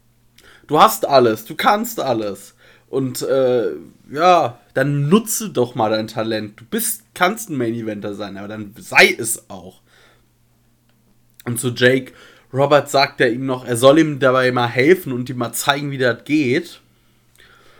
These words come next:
Und das war's dann auch irgendwie. Und ich muss sagen, ich find es, also es ist einfach, wie man da aktuell Sting einsetzt, es ist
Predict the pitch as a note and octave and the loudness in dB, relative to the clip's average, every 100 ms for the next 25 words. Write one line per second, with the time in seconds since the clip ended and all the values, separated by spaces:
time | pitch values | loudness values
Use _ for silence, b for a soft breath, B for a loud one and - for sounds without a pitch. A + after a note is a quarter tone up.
0 | b b b b b b b b A#2+ B2 | b b b b b b b b -14 -10
1 | B2 A2+ A#2 A#2+ - A#2 G#2 G#2+ G#2+ G#2+ | -10 -8 -6 -6 -4 -4 -6 -8 -10 -10
2 | G#2 G#2+ G#2+ - A#2 A2 A2+ A2 G#2+ G2+ | -8 -8 -8 -10 -10 -8 -8 -8 -8 -12
3 | G2+ - - - A2+ A2+ - - G#2 - | -12 -12 -14 -12 -14 -14 -20 -16 -14 -12
4 | - _ A#2+ A#2+ - _ _ _ _ - | -14 _ -12 -10 -12 _ _ _ _ -16
5 | C3 - - C3+ B2+ - - _ _ _ | -8 -6 -6 -6 -6 -6 -12 _ _ _
6 | - C#3 C#3+ - B2 A#2+ - A#2 A#2+ A#2 | -2 0 -4 -12 -14 -14 -16 -12 -6 -6
7 | A2+ A#2 B2+ B2 - - - A#2+ A2+ - | -6 -6 -6 -8 -12 -18 -16 -12 -8 -8
8 | - A#2+ A#2+ - G#2 G2 G2+ G2 G2+ - | -8 -8 -10 -10 -14 -12 -10 -12 -12 -14
9 | - - A2 - - G#2+ - - | -14 -16 -10 -12 -10 -8 -8 -8